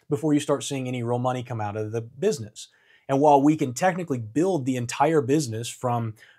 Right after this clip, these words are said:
uh, you know, the lead engine to a way to nurture your clients, all the way to selling them your product and delivering it, we can do that in about six months. But you need to be prepared that there is gonna be effort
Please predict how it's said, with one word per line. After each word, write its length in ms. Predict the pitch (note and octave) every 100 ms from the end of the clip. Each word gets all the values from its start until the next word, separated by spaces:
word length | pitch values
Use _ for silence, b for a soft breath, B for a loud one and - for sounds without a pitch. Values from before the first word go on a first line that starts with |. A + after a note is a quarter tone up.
| -
uh, 40 |
you 80 | A#2
know, 100 | A2
the 80 | G#2
lead 240 | C#3 E3
engine 480 | D#3 C#3+ C3 C3+ C3+
to 340 | B2 B2+ A#2+
a 60 | A2+
way 200 | A#2 C#3+
to 120 | C3
nurture 420 | B2+ C3+ D3 C#3+
your 120 | B2+ A#2+
clients, 560 | D#3 C#3+ C3+ B2+ -
all 180 | - C3
the 60 | C3
way 240 | B2+ B2+
to 380 | B2 B2+ B2 A#2
selling 360 | - B2+ B2
them 140 | A#2+ A#2
your 100 | A2
product 420 | - B2+ B2 A2
and 120 | A2
delivering 380 | A2+ D#3+ F3 C3
it, 120 | A#2+ - B B
we 120 | G3+
can 100 | G3+
do 160 | F#3 A3+
that 220 | E3+ C3
in 40 |
about 280 | B2+ C3+ A#2+
six 280 | - A#2+ -
months. 520 | C3 G#2 - - - _ _ _ _
But 260 | D3+ C#3+ - _ _ _
you 200 | A#2+ D3+
need 140 | G3+ G3
to 80 | C#3
be 120 | C3
prepared 560 | B2+ B2 E3+ E3+ C#3+
that 160 | A#2+ A2+
there 320 | C#3 C3 B2
is 160 | - A#2+
gonna 180 | B2 C#3+
be 420 | A#2 C3 B2+ C3
effort 460 | - D3 - C3 A#2